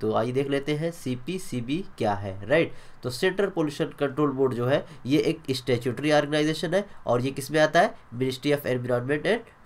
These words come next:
Forest of Climate Change के अंडर में आता है, ठीक है ना?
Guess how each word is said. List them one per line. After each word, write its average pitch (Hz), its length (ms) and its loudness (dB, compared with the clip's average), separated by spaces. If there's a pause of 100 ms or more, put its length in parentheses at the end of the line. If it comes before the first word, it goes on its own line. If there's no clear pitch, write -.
(120)
Forest 139 480 4 (1040)
of 123 80 -4 (120)
Climate 131 360 2
Change 180 240 0
के 139 120 0
अंडर 120 220 2
में 117 100 2
आता 110 200 0
है, 104 60 0
ठीक 151 180 -2
है 190 80 2
ना? 202 200 2